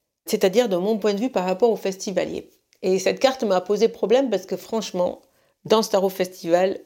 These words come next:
ce qui me restera gravé, c'est les sourires ébahis, c'est, euh, vos cris de joie presque, euh, c'est de vous voir passer avec, euh, un sourire jusqu'aux oreilles, de voir, euh,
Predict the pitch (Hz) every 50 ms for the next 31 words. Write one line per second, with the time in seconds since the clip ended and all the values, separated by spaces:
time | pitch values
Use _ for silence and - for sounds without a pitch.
0 | _ - - - - - 190 175 170 165 156 160 214 233 220 - - 185 180 185
1 | 175 - 170 170 175 160 156 170 180 - - - - - - - - - - 165
2 | 165 170 170 - - 180 175 165 180 202 214 220 233 233 233 - - - 196 208
3 | 180 196 190 185 185 196 214 240 247 - - - 202 190 180 180 165 160 160 160
4 | 156 160 - 160 180 175 170 - - - - 240 202 175 - 185 190 - 180 202
5 | 226 247 247 247 - - 202 202 220 220 - - - - 214 208 214 - - 185
6 | 175 170 165 165 165 165 196 180 170 170 170 170 165 - - 180 170 165 165 165
7 | 180 180 185 214 196 190 - 208 202 190 190 - 226 226 220 202 175 170 175 185
8 | 185 185 185 - 170 165 156 151 151 - - - - - _ - - 175 175 170
9 | - - 196 202 208 220 208 185 190 185 185 - 214 208 180 185 175 175 175 190
10 | 208 226 226 196 175 170 165 165 185 190 190 190 185 170 160 156